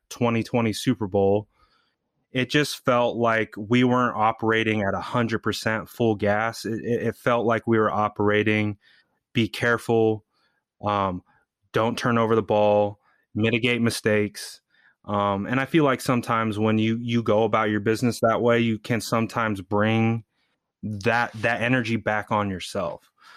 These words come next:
Um, so that's kind of what, you know, it, and it all, that translates into Jimmy, how Jimmy operates, et cetera. Um, but for me, that's kind of how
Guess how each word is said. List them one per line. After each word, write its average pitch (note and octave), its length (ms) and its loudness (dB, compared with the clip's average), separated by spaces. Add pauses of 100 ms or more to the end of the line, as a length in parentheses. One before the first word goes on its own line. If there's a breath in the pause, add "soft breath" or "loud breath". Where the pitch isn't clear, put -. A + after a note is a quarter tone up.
(260 loud breath)
Um, G2 580 -2 (400 loud breath)
so G#2+ 320 0
that's C3 320 -2
kind E3 200 0
of B2 80 0
what, B2 360 0
you A#2+ 140 -2
know, A2+ 140 2
it, C3 240 2
and C3+ 220 2
it B2+ 100 2
all, C3 300 2
that B2 260 -2
translates A#2 460 -2
into A2+ 160 0
Jimmy, A2 420 0
how G#2+ 140 -2
Jimmy G#2 400 -2
operates, G2+ 760 -2
et G#2 140 -12
cetera. F#2 520 -4 (480 loud breath)
Um, G2+ 360 0
but G2+ 200 -2
for B2 140 -2
me, B2+ 300 4
that's A#2 220 0
kind A2+ 160 -4
of G2+ 100 -4
how G2+ 540 2